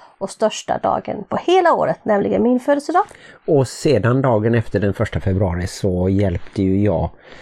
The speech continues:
Speaker 2: Saga att flytta från en lägenhet till en annan liten lägenhet.
Speaker 1: Det är ju hennes tredje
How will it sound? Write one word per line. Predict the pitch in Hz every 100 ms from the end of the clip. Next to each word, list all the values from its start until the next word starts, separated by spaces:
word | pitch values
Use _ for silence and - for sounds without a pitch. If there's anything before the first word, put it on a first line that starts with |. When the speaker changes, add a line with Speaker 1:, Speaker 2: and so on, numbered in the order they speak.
| - - _ -
Speaker 2:
Saga | - - 139 92 110 -
att | 95 - -
flytta | - - 143 147 - 107 -
från | - 104 110
en | 123 101 98
lägenhet | 135 113 107 139 160 -
till | - 175 208
en | 226
annan | 170 87 92
liten | 92 95
lägenhet. | 98 76 80 73 - - _ -
Speaker 1:
Det | -
är | 294
ju | 262
hennes | 285 - -
tredje | - 320 285 170 170 240